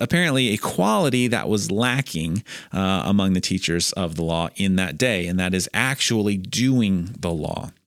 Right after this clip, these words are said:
But then we're gonna go one step further because Jesus is expanding on the law. The law says murder is bad, right?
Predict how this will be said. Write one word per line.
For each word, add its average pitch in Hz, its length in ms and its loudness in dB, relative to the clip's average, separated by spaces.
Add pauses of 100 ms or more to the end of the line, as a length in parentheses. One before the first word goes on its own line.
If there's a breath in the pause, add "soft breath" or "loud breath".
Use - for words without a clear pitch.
(720)
But 131 120 0
then 208 120 2
we're 247 120 4
gonna 170 160 2
go 139 140 2
one 127 180 2
step - 260 -2
further 127 380 0 (240)
because 113 220 -2
Jesus 151 360 2
is 104 140 2
expanding 131 680 0
on 90 120 0
the 82 100 -2
law. - 280 -6 (520)
The 95 100 0
law 151 300 2
says 101 340 0
murder 113 380 2
is 85 100 0
bad, 110 400 0
right? 101 260 -2